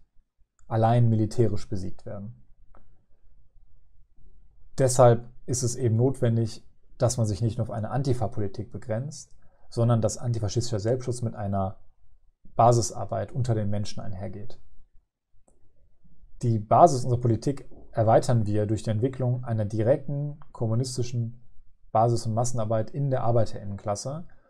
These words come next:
sowie dem Aufbau entsprechender Massenorganisationen. Und diese Arbeit muss an allen Orten stattfinden, an denen die Klasse zusammenkommt.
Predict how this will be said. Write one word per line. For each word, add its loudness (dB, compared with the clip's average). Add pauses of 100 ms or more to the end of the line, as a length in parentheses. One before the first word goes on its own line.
(220)
sowie 4
dem 6
Aufbau 4
entsprechender -2 (300)
Massenorganisationen. -4 (1080)
Und 2
diese 4
Arbeit 8
muss 0
an -2
allen 2
Orten 2
stattfinden, 0
an -6
denen 0
die -2
Klasse -2
zusammenkommt. -2